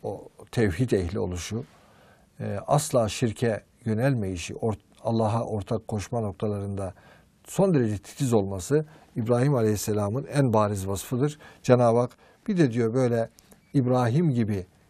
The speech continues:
İbrahim Aleyhisselam'ın ortaya koyduğu o dini anlayış çerçevesinde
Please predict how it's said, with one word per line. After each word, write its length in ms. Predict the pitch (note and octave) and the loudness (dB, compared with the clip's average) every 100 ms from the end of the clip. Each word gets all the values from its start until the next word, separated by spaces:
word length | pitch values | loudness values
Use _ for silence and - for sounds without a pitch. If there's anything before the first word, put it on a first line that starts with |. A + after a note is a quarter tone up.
| _ | _
İbrahim 480 | A#2 A2 A2+ A2+ D3 | -4 2 2 2 0
Aleyhisselam'ın 720 | B2+ A#2+ G#2+ A#2+ A2+ A2 A2 | 0 0 -2 -4 -2 -2 -2
ortaya 420 | A2 A#2 - C3 C#3 | -4 -6 -2 0 0
koyduğu 520 | B2 A2+ G2+ A2 G#2+ | 2 2 2 0 0
o 300 | - A#2 G2 | -4 -6 0
dini 360 | A#2+ A#2 D#3+ | 2 2 2
anlayış 440 | C#3+ B2+ A2+ B2+ - | 0 -2 -2 -2 0
çerçevesinde 800 | A#2 G2+ A#2 G#2 - G#2 F#2+ | -2 0 -2 -2 -2 -6 -6